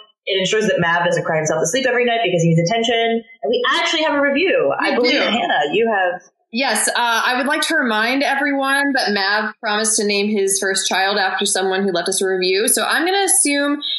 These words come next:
Speaker 2: he's gonna name it after the handle Benwoski. So congratulations, Mav's firstborn. Your name is Benwoski. Uh, this is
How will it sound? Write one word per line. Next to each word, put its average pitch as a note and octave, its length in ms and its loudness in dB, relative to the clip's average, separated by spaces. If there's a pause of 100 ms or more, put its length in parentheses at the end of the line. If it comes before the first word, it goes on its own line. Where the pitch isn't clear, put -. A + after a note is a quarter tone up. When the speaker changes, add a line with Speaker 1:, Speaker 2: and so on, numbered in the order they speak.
Speaker 2:
he's A#3+ 160 -4
gonna B3 300 -2
name A#3 260 0
it A3 340 -2
after G#3+ 600 0
the G3+ 80 -2
handle G3+ 580 -2
Benwoski. F#3+ 800 0
So F#3 340 0
congratulations, G#3+ 840 0
Mav's F3+ 280 0
firstborn. F#3 680 -2
Your F#3 320 0
name F#3 160 0
is F#3 180 -4
Benwoski. F#3 580 -2 (360)
Uh, A3 300 0 (260)
this F4 180 -2
is G4 220 0